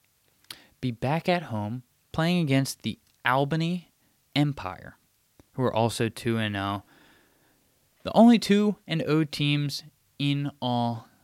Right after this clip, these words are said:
of the A F L as of right now. So it's gonna be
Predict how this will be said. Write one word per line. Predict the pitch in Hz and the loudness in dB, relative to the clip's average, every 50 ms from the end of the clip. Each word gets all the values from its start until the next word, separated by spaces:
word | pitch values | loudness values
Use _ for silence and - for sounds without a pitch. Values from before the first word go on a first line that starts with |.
| _ _ _ _ _ _ - | _ _ _ _ _ _ -8
of | 110 101 - | -6 -4 -4
the | 110 - | -6 -4
A | - 107 107 107 | -2 -2 0 0
F | 107 101 - 107 | 0 0 0 0
L | 104 101 104 - - | 0 0 0 0 -2
as | 101 98 95 98 | -4 -4 -4 -6
of | 95 95 | -6 -4
right | 104 98 101 98 | -2 -2 -2 -2
now. | 101 98 98 101 95 - - - - - _ - | -2 -2 -2 -4 -4 -6 -10 -20 -20 -20 _ -16
So | - - - 156 147 143 139 139 139 139 139 135 - - _ _ - | -14 -8 -2 0 2 2 2 2 2 2 0 -2 -4 -8 _ _ -16
it's | - - - | -14 -8 -2
gonna | 196 202 214 | 0 2 4
be | 190 202 196 190 185 185 180 175 175 175 | 4 4 4 4 4 2 2 0 0 -2